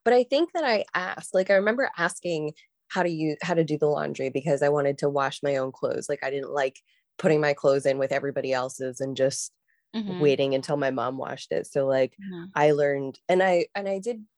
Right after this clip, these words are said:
Speaker 1: well, I think she did ask me, like, to do the dishes and things like that, load the dishwasher and put away the dishes. So, yeah, I guess I did have to do <laughs>
Speaker 2: <laughs> Did your brother not,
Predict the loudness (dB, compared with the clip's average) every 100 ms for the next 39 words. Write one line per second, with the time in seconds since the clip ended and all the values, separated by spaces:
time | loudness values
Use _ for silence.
0 | _ _ _ -6 -4 -4 -6 -4 -6 -4
1 | -2 2 2 2 0 -2 0 -2 -4 -8
2 | -8 -4 -4 -2 -6 -2 0 2 2 0
3 | -2 0 0 -2 -2 0 0 2 0 0
4 | -2 -2 -2 -2 -4 -4 -4 -4 -2 -4
5 | -6 -4 -2 0 0 -2 -2 -4 -6 _
6 | _ _ -14 -6 0 2 2 0 -8 _
7 | 0 2 2 0 0 0 -4 _ -2 -2
8 | -4 -10 -12 -14 -14 -10 -10 -10 -6 2
9 | 4 6 4 2 0 -4 0 4 6 6
10 | 4 2 -4 -4 -4 -2 -2 -2 -2 -2
11 | -2 -6